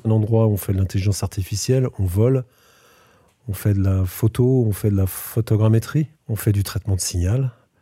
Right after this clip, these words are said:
On invente des objets qui n'existaient pas il y a cinquante ans, vingt ans,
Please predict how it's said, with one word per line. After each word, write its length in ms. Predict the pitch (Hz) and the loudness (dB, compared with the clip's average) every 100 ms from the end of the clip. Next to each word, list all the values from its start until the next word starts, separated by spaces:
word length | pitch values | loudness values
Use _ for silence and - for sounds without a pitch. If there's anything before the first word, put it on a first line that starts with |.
| - | -8
On 200 | 98 101 | 0 4
invente 440 | 110 113 123 131 120 | 4 4 4 4 4
des 200 | 107 104 | 4 4
objets 500 | 101 101 107 107 104 | 4 4 4 4 2
qui 140 | - | 0
n'existaient 440 | 95 98 98 - | -2 0 -2 -2
pas 280 | 92 107 101 | 0 2 2
il 60 | 95 | 2
y 60 | |
a 300 | 85 82 82 78 | 0 -2 -4 -6
cinquante 480 | - 92 - 87 92 | -6 -6 -6 -6 -4
ans, 180 | 110 - _ - | -4 -8 _ -8
vingt 280 | 92 101 101 | -4 -2 -2
ans, 220 | 95 | -2